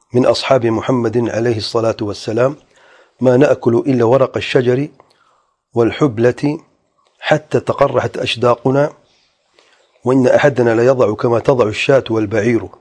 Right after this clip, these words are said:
وأصبحت بنو أسد يعزرون، يعزروني في الدين،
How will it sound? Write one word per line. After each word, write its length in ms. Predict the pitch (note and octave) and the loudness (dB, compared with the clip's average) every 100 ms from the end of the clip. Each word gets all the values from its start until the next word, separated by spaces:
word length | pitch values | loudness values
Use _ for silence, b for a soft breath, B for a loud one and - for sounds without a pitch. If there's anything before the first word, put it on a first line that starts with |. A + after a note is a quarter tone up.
| _ _ _ b b b b b - | _ _ _ b b b b b -4
وأصبحت 920 | A#2 A#2 - A#2+ C3 - A#2+ B2 - | 0 0 0 0 0 0 -2 -2 -2
بنو 320 | B2 A#2+ B2 | 0 2 0
أسد 260 | A#2+ C#3 B2+ D3 D3+ _ _ _ _ _ _ _ _ A#2 | 0 0 0 -2 -6 _ _ _ _ _ _ _ _ 0
يعزرون، 540 | G#2 G#2+ A#2 B2 C3 B2+ - _ _ _ _ _ B2 | 0 0 2 2 2 -2 -8 _ _ _ _ _ -2
يعزروني 680 | A2 G#2+ A#2 C3+ C#3 C#3 | 0 0 2 2 2 -2
في 180 | C#3+ - | -4 -8
الدين، 500 | G2+ A#2 B2+ G2+ F2+ | -6 0 0 0 -6